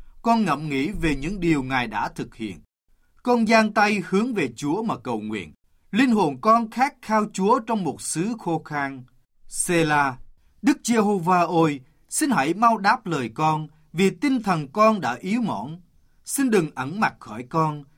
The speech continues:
kẻo con giống như kẻ đi xuống mộ huyệt. Xin cho con buổi sáng nghe được sự thành tín Chúa, vì con tin cậy Ngài. Xin chỉ cho con con đường mình phải đi, vì linh hồn con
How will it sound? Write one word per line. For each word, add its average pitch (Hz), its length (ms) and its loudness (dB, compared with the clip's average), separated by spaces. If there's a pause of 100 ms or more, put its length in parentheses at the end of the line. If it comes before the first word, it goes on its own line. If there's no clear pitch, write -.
(160)
kẻo 143 320 -4
con 214 220 0
giống 226 240 -2
như 233 140 0
kẻ 135 280 -6
đi 202 220 -4
xuống 190 420 -6
mộ 104 220 -8
huyệt. 90 160 -14 (600)
Xin 214 260 -2
cho 220 180 0
con 196 240 4
buổi 123 180 -4
sáng 208 440 -2
nghe 226 180 -2
được 147 160 -2
sự 131 280 -8
thành 120 260 -8
tín 160 260 -6
Chúa, 175 340 -2 (280)
vì 185 140 0
con 254 320 2
tin 254 240 0
cậy 247 220 -4
Ngài. 101 400 -4 (440)
Xin 262 300 0
chỉ 156 200 0
cho 254 200 2
con 214 400 4
con 220 240 4
đường 139 240 0
mình 107 160 -8
phải 92 240 -12
đi, 151 300 -4 (300)
vì 165 180 2
linh 240 240 2
hồn 151 320 0
con 190 320 2